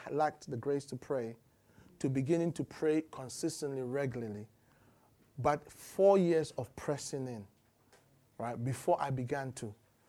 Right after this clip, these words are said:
And even after I began to break into prayer, till today, I still find it hard to pray, right? And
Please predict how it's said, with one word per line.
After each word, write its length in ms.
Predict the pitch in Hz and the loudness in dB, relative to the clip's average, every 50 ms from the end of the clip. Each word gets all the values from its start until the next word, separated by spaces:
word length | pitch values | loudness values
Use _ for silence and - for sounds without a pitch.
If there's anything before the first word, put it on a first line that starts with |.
| _ _ - - - _ - | _ _ -20 -20 -16 _ 2
And 260 | 156 151 160 170 190 | 4 4 6 8 8
even 260 | 208 208 185 190 185 - | 8 8 8 6 4 6
after 340 | 208 214 220 208 - 226 214 - | 8 8 8 8 6 4 4 6
I 100 | 170 165 | 6 4
began 540 | 156 147 160 139 120 - 196 202 196 196 185 | 4 4 2 2 2 4 4 4 4 4 2
to 120 | - - 143 | 0 -2 -4
break 480 | 117 110 123 147 175 180 180 - - | -4 -2 2 6 8 8 8 6 2
into 200 | 147 139 131 131 | -2 0 -2 -4
prayer, 440 | 120 - - 175 165 139 120 113 117 - _ _ _ _ - - _ - - - - - - | -4 -4 -4 -4 -2 -2 -4 -8 -10 -14 _ _ _ _ -20 -20 _ -20 -20 -20 -14 -6 8
till 220 | - 190 170 170 | 12 12 12 12
today, 600 | - - - 160 147 135 196 196 160 123 104 101 - - _ _ _ _ _ _ - - | 10 8 6 6 8 8 8 6 6 4 0 -4 -8 -16 _ _ _ _ _ _ -12 -6
I 140 | - 147 143 | -4 -4 -4
still 240 | - - - 196 185 | -4 -2 0 0 0
find 360 | - - - 165 156 151 147 | 0 -2 -4 -4 -2 -2 -2
it 80 | 135 - | -4 -6
hard 280 | - 131 131 127 123 | -6 -8 -10 -10 -10
to 100 | - 131 | -12 -14
pray, 320 | 127 - - 131 117 107 98 - _ _ _ _ _ _ _ _ _ _ _ _ - | -10 -8 -8 -8 -8 -8 -12 -18 _ _ _ _ _ _ _ _ _ _ _ _ -6
right? 160 | 127 135 - - | -6 -4 0 0
And 200 | 175 165 175 | 0 0 0